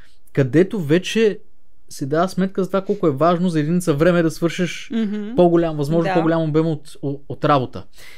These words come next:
Speaker 1: И когато това нещо настъпи, тогава хората, някои започват да търсят начини,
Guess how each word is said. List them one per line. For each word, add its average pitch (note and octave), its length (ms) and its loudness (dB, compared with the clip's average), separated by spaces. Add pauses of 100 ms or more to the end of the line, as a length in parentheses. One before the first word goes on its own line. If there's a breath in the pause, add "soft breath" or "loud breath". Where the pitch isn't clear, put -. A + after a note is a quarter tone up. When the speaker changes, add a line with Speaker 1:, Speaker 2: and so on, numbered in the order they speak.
(420 loud breath)
Speaker 1:
И C#3+ 160 0
когато F3 760 -2 (640)
това D3+ 240 2
нещо G#3 300 2
настъпи, D3 400 0
тогава E3+ 260 2
хората, F#3 380 -2 (220)
някои D#3+ 560 2
започват E3 500 -2
да C3+ 80 -8
търсят C#3+ 400 -2 (400 soft breath)
начини, C#3 560 -2